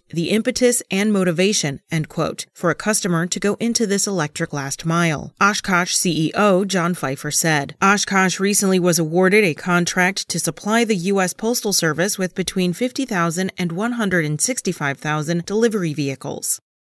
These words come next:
Trucking recruitment firms are seeing a surge in business as carriers seek to fill seats behind the wheel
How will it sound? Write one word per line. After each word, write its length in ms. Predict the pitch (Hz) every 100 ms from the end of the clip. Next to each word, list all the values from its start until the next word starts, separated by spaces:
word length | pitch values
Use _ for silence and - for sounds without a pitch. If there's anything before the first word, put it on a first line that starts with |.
| _ -
Trucking 400 | 262 254 240 202
recruitment 540 | 180 - 254 220 202
firms 340 | 208 202 226
are 140 | 214 170
seeing 320 | - 185 170
a 100 | 156
surge 320 | - 190 170
in 140 | 156 147
business 520 | 180 175 185 202 -
as 220 | 160 156 -
carriers 640 | - 226 226 165 135 139
seek 240 | - 170
to 100 | -
fill 240 | 156 180 165
seats 320 | - 185 175
behind 380 | 175 160 220 226
the 60 |
wheel 380 | 156 151 160 185